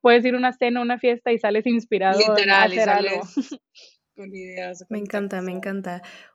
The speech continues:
Speaker 3: Oigan, ¿y cómo ha sido para ustedes trabajar juntas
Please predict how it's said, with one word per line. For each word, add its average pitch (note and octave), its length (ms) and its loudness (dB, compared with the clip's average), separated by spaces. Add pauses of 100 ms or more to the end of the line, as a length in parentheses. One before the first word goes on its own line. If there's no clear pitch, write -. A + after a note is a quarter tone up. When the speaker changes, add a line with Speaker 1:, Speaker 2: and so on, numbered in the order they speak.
Speaker 3:
Oigan, C4 340 0
¿y B3+ 240 0
cómo C#4+ 220 0
ha F4 40 0
sido C4 280 0
para G#3 180 0
ustedes F#3 540 -2
trabajar F3 420 -4
juntas E3+ 760 -8